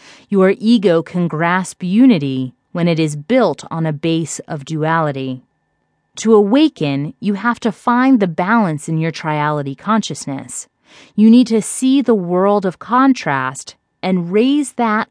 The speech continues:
up to a heart experience of unity. This is the point that blends matter and energy. It blends me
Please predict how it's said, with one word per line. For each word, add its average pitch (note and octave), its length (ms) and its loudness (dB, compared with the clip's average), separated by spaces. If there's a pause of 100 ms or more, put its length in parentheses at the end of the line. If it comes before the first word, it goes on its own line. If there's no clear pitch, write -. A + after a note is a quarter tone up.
up F3+ 320 -2 (220)
to G#3 220 -2
a F#3 40 0
heart C4 480 -4
experience F3 800 -6
of E3 240 -8
unity. D#3 640 -2 (640)
This A3+ 320 4
is G3 240 -6
the A3 100 -2
point - 560 -4
that F3 180 -4
blends F#3 400 -2
matter F#3 580 -2 (120)
and D#3+ 240 -4
energy. C#3+ 600 -6 (380)
It F3+ 200 -2
blends F3+ 400 0
me F#3+ 520 0